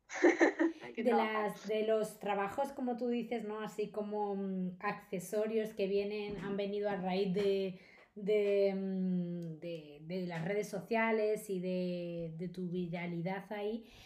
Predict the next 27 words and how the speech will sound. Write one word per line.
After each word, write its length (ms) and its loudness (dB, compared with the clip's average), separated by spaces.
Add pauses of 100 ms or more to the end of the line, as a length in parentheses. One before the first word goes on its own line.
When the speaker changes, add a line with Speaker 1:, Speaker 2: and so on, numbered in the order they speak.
(200)
Speaker 2:
vi 200 0
que 80 4
habías 240 8
dado 200 6
una, 440 4
una 240 -4
charla 380 0
ted. 260 -2 (580)
¿Cómo 420 6
es 160 0
eso? 340 -2 (100)
O 20 -14
sea, 140 8 (100)
Speaker 1:
Dos, 220 -2 (260)
dos, 420 -4
dos. 200 -2
Speaker 2:
dos 260 4
charlas 480 4
ted. 220 0
¿Y 120 -2
cómo 260 6
te 80 4
enfrentas 440 6
Speaker 1:
Dos 220 0
Speaker 2:
a, 60 6
a 20 4
mí? 100 8